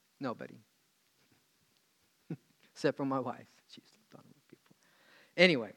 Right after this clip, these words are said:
in the Middle East, I believe this still goes on. It's unusual by our standards, though, isn't it? So Samuel, the early riser, he gets up, they go out into the street,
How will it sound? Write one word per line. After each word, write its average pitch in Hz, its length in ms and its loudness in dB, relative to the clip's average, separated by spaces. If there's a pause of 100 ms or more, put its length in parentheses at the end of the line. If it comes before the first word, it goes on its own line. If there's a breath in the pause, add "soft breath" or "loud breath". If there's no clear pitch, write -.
(280)
in 196 120 10
the 202 60 10
Middle 262 280 12
East, 240 300 8
I 190 60 12
believe 190 300 10
this 170 140 4
still 160 200 6
goes 123 240 -2
on. 85 180 -8 (1120)
It's 151 140 4
unusual 190 500 8
by 156 200 10
our 151 80 10
standards, 127 480 0
though, 120 120 -2
isn't 113 220 0
it? - 120 -18 (1200)
So 180 140 4
Samuel, 226 420 10
the 190 80 8
early 214 260 12
riser, 202 360 12
he 156 120 4
gets 202 300 6
up, 160 200 10
they 147 100 6
go 165 140 12
out 196 100 12
into 202 160 6
the 185 80 2
street, 202 420 8